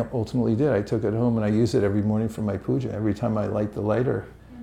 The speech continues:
and I light the incense for, for my deities,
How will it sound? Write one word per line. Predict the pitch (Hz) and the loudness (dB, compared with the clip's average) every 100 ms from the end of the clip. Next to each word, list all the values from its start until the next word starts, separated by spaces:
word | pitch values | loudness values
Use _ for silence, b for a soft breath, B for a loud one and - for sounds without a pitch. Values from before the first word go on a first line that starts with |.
| - | -10
and | 110 | -4
I | 107 | -2
light | 101 104 | 0 0
the | 113 | 0
incense | 110 143 - 98 - - - b b b b | 0 0 -4 -8 -8 -12 -18 b b b b
for, | - 113 107 - - | -6 -2 0 -2 -8
for | - 117 104 110 | -6 -2 0 0
my | 113 104 | -2 -2
deities, | 113 151 117 110 - | 0 2 2 0 -2